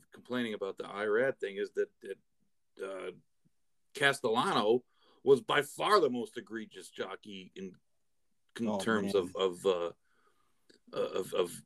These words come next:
Speaker 1: hurting and, and, and, you know, it's not race riding. Yeah, everybody should shut up with race riding. There's no more race riding. Race riding should be abandoned,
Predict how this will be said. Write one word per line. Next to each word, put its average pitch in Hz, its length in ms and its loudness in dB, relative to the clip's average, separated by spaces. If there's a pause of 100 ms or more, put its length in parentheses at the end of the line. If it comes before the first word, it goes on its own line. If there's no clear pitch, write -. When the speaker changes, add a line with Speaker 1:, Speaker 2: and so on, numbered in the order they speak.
(380)
Speaker 1:
hurting 110 400 10
and, 95 120 -8
and, 90 280 -8
and, 92 220 -8 (960)
you 107 120 -6
know, 87 160 -6 (1000)
it's 113 180 -2
not 143 160 10 (140)
race 82 320 -4
riding. - 340 -14 (180)
Yeah, 156 120 4
everybody 208 300 10
should - 180 -6
shut - 320 -4
up - 120 -18
with - 120 -14
race - 280 -12
riding. 82 140 -12
There's 127 160 -2
no 214 80 8
more 180 160 6
race 98 260 4
riding. - 220 -10
Race 151 260 6
riding 139 280 0
should - 200 -4
be 90 160 -18 (240)
abandoned, 82 460 -6